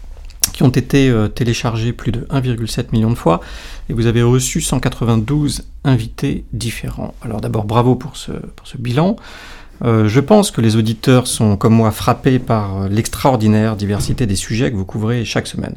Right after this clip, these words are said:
euh, et aussi, euh, euh, par le fait que vous semblez toujours à l'aise, alors même que vous n'êtes pas spécialiste de tout, évidemment,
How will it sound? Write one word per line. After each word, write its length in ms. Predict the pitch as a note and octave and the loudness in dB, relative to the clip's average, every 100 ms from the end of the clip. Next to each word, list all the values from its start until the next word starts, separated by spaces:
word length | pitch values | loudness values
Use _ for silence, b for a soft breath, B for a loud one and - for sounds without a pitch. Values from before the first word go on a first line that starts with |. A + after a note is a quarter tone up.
| - | -12
euh, 60 | - - - | -14 -14 -14
et 260 | - G#2 - | -10 -10 -10
aussi, 640 | - E2 - - - C3+ A#2 | -10 -8 -6 -4 0 2 2
euh, 140 | G#2 G2+ B B B - | 2 -2 B B B -4
euh, 160 | A2 - | -2 0
par 160 | A#2 | 0
le 80 | G#2+ | 2
fait 280 | - D3 - | 2 0 0
que 140 | - | -6
vous 320 | G#2+ G#2+ G#2 | -4 -2 -2
semblez 340 | G2 - G#2 G#2+ | -2 0 0 0
toujours 300 | - A#2+ A2+ | 0 2 4
à 60 | |
l'aise, 340 | A2+ G#2+ F2+ - - | 6 6 4 -6 -10
alors 200 | G#2 G2+ | -6 -2
même 240 | G#2+ G#2+ | -2 -2
que 80 | - | -2
vous 80 | A#2 | -4
n'êtes 160 | G2 | -4
pas 160 | - A2 | -4 -6
spécialiste 420 | - - G#2+ G#2 | -6 -8 -6 -4
de 60 | A2 | -4
tout, 160 | - | -2
évidemment, 400 | G#2+ G2 C#3 G3+ | -2 2 4 2